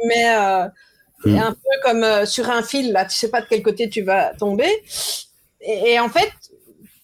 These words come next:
Speaker 1: j'ai envie de dire, personne n'est content. Parce que,
Speaker 2: Mm.
Speaker 1: euh, toi, tu
Speaker 2: Oui,
Speaker 1: t'écoutes
Speaker 2: tout à fait.
Speaker 1: pas tout à fait, t'écoutes pas tout à fait l'autre, euh, alors qu'on pourrait s'imaginer, eh ben, tiens, je vais te donner un exemple avec, euh, une de mes grandes amies.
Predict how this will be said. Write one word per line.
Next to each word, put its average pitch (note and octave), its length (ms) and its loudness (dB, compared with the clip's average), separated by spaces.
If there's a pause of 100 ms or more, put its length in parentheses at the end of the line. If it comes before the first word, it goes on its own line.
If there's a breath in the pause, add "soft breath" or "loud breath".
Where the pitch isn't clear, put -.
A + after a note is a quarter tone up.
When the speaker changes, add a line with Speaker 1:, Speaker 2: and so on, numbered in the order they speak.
(360)
Speaker 1:
j'ai G#3+ 140 -2
envie A3+ 180 2
de G3+ 40 -4
dire, C4 140 0
personne B3 280 -2
n'est A3+ 80 2
content. A#3 360 -2 (760)
Parce - 120 -10
que, - 60 2
Speaker 2:
Mm. G3+ 60 4
Speaker 1:
euh, G3+ 680 2 (120)
toi, B3+ 80 0
tu C4+ 60 2
Speaker 2:
Oui, G2 140 4
Speaker 1:
t'écoutes - 180 -4
Speaker 2:
tout - 60 -2
à - 60 -2
fait. - 60 -8
Speaker 1:
pas B3+ 120 2
tout - 220 -4
à B3 40 -2
fait, F#4 360 0
t'écoutes C4 300 -6
pas B3+ 140 0
tout B3 80 -4
à A#3+ 160 0
fait A#3 160 2 (100)
l'autre, F4+ 320 0 (160)
euh, A3+ 120 0 (480)
alors B3 340 -2
qu'on A#3+ 320 0
pourrait C#4 280 -2
s'imaginer, B3+ 600 0
eh - 20 -2
ben, F#3+ 240 0
tiens, C4+ 240 -2 (360 loud breath)
je A3+ 120 -2
vais G3+ 60 -4
te G#3+ 60 0
donner B3 180 2
un B3 100 0
exemple A#3+ 400 -2
avec, G#3 380 0
euh, G3 260 2
une G#3 120 0
de G#3+ 60 2
mes G3+ 120 2
grandes B3 320 -2
amies. G3+ 320 -2